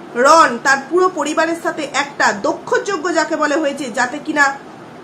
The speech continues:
দিদি তার ভাইয়ের দিকে বটি নিয়ে তেড়ে গেছে, ভাই তার দিদির আঙুল কামড়ে দিয়েছে,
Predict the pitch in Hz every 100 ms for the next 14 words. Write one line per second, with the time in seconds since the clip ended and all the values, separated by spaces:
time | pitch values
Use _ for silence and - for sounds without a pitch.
0 | - 208 349 403 415 359 320 262 294 311
1 | 320 277 247 294 330 339 349 339 349 349
2 | 349 370 392 - 202 254 349 - 392 -
3 | 330 320 - 240 269 349 349 330 330 320
4 | 339 330